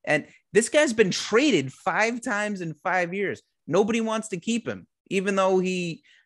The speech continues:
hits dingers. He's, look, I played with a, a kid in soft-, uh, in softball once. He played the outfield. Every time the ball came to him,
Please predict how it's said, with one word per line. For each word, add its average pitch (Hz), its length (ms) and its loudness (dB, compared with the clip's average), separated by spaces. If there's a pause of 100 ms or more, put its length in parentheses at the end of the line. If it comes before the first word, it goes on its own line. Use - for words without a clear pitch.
(560)
hits 185 280 2
dingers. 160 420 2
He's, 160 180 -2 (240)
look, - 260 2
I 233 80 4
played 277 320 2
with 226 140 6
a, 156 160 2 (220)
a 170 100 0
kid 196 260 2
in 170 100 -4
soft-, 151 440 -2 (140)
uh, 135 360 0 (120)
in 156 120 -8
softball 143 720 -2
once. 104 280 -10 (260)
He 165 80 -4
played 190 280 4
the 160 140 0
outfield. 160 580 0 (280)
Every 240 300 0
time 190 240 -2
the 165 60 -6
ball 151 200 -2
came 135 320 -8
to 101 160 -10
him, 101 140 -16